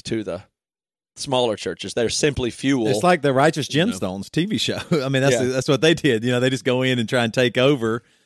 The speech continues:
Speaker 2: so that the smaller churches just can't stand a chan-, uh, don't, don't have a chance. But it really seems to me that,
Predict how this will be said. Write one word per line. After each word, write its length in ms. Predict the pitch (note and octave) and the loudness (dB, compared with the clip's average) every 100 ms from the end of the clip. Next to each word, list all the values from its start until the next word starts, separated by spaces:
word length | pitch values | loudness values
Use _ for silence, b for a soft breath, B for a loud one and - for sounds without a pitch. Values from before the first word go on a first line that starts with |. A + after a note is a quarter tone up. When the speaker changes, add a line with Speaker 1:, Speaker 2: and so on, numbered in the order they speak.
| _ | _
Speaker 2:
so 200 | - B2+ | 0 2
that 280 | A#2 A2+ - | 4 0 0
the 380 | A2+ G#2+ G#2+ G#2 _ | 0 0 0 -4 _
smaller 340 | - B2+ C#3+ | -4 0 0
churches 420 | A#2+ A#2+ A2 A2 | 0 -2 -2 -8
just 180 | - G#2+ _ | -8 -14 _
can't 240 | - A#2+ - | -8 -8 -8
stand 220 | B2+ A2+ | -8 -6
a 40 | |
chan-, 220 | G2 D#3 - | -6 -8 -8
uh, 140 | A#2 A2+ G#2 | -8 -8 -8
don't, 240 | A2+ G#2+ | -8 -8
don't 180 | G#2+ A2+ | -6 -6
have 120 | A2 B2 | -4 -6
a 60 | |
chance. 360 | - G#2+ G2+ - | -4 -6 -6 -6
But 260 | G2+ G#2 - _ _ | -6 -6 -8 _ _
it 120 | C#3 | 0
really 220 | D3+ A3+ | 4 4
seems 300 | A3+ G#3 F#3+ | 4 0 -2
to 100 | - | -2
me 300 | C#3 D#3 D#3 C#3 | 0 2 2 2
that, 500 | A#2 A2+ A2+ A2+ | 2 4 2 -2